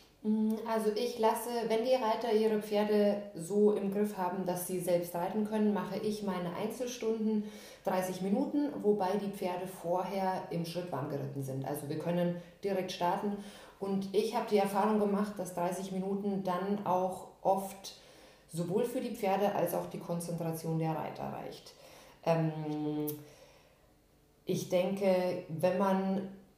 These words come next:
Gruppenunterricht anbietet, wenn das Ganze eher in einer nicht ganz so individuellen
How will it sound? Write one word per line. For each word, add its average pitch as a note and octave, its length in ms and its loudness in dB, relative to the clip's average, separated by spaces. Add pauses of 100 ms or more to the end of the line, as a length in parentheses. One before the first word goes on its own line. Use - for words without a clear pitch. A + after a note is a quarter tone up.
(500)
Gruppenunterricht G#3+ 960 2
anbietet, G#3+ 560 -2
wenn F3 120 -2
das F3 220 0
Ganze F3+ 400 -4
eher F3 560 0
in E3 420 -2
einer D3+ 540 -2 (760)
nicht F3 360 -4
ganz F#3+ 340 -4
so F#3 160 -2
individuellen G3 1400 4